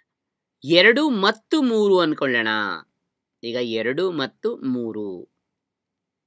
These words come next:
ಬರುವಂತ ಸಂಭವನೀಯತೆ ಎಷ್ಟು? ಎರಡು ಅಥವಾ ಮೂರು. ಒಂದ್ಸರಿ ವಿಡಿಯೋ ಪಾಸ್ ಮಾಡಿ, ಎರಡು ಮತ್ತು ಮೂರು ಮೇಲೆ ಬರೋ ಚಾನ್ಸಸ್ ಇದೆಯಾ ಒಂದೇ ಸಾರಿ? ಆ, ಹಾಗಾದ್ರೆ ಅಂದ್ರೆ ಒಟ್ಟು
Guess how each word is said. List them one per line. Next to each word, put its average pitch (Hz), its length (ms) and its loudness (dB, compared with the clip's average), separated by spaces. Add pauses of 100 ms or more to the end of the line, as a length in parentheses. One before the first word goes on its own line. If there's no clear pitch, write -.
(320)
ಬರುವಂತ 131 400 -2
ಸಂಭವನೀಯತೆ 123 840 -4
ಎಷ್ಟು? 110 960 -2 (240)
ಎರಡು 139 300 0
ಅಥವಾ 156 220 -2
ಮೂರು. 202 400 -2 (1600)
ಒಂದ್ಸರಿ 233 440 2
ವಿಡಿಯೋ 214 260 2
ಪಾಸ್ 147 280 -2
ಮಾಡಿ, 131 360 -4 (560)
ಎರಡು 180 400 2
ಮತ್ತು 240 260 -2
ಮೂರು 185 260 0
ಮೇಲೆ 160 240 2
ಬರೋ 147 220 0
ಚಾನ್ಸಸ್ 139 440 -6
ಇದೆಯಾ 120 180 -2
ಒಂದೇ 120 220 -2
ಸಾರಿ? 101 520 -10 (180)
ಆ, 104 240 -6 (600)
ಹಾಗಾದ್ರೆ 120 800 0 (560)
ಅಂದ್ರೆ 135 200 0
ಒಟ್ಟು - 880 -4